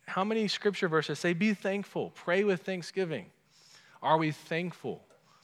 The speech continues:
Before meals, when any blessing comes, just for the fact that we're alive. But then that last letter, S, supplication,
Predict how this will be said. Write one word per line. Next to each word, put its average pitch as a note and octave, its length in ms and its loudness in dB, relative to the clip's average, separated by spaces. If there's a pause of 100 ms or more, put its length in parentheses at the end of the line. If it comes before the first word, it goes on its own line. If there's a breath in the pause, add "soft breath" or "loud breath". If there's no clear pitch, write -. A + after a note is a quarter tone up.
(120)
Before F#3 300 -4
meals, E3+ 520 0
when C3 160 -6
any F3 220 -2
blessing D#3+ 460 0
comes, D3+ 320 -4
just E3 300 -4
for F3+ 120 -2
the E3 140 0
fact E3+ 240 0
that E3 80 -4
we're D#3+ 160 -4
alive. D3+ 640 0 (800 loud breath)
But D#3+ 120 6
then G3 200 4
that D#3 180 6
last F3 340 4
letter, D#3 380 4
S, A#2 260 4
supplication, C3 1080 -4